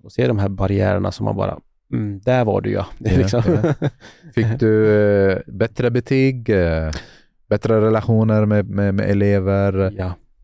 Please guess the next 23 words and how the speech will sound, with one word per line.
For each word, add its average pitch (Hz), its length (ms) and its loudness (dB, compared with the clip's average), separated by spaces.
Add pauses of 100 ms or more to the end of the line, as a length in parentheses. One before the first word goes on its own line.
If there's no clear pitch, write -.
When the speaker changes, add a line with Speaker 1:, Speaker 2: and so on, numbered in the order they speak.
Speaker 1:
mycket 113 400 -4
Speaker 2:
Ah. 107 40 0
Speaker 1:
bättre. 101 320 -2
Speaker 2:
Ah. 73 300 -2
Speaker 1:
Eh, 107 140 -4
jag 107 140 0
började 113 200 2
faktiskt - 280 -6
föreläsa, 113 580 -2 (380)
eh, 110 260 -6 (100)
Speaker 2:
Okej. 131 360 -2
Speaker 1:
årskurs 107 340 -6
två. 127 240 -4 (260)
Speaker 2:
Mm. 95 220 -8
Speaker 1:
För 113 80 -4
då, 104 380 2
eh, 101 200 -2 (1080)
startade 104 340 0
ett 98 100 -8
U 113 140 2
F-företag 107 480 -2
också. - 300 -6
Speaker 2:
Ja. 95 200 0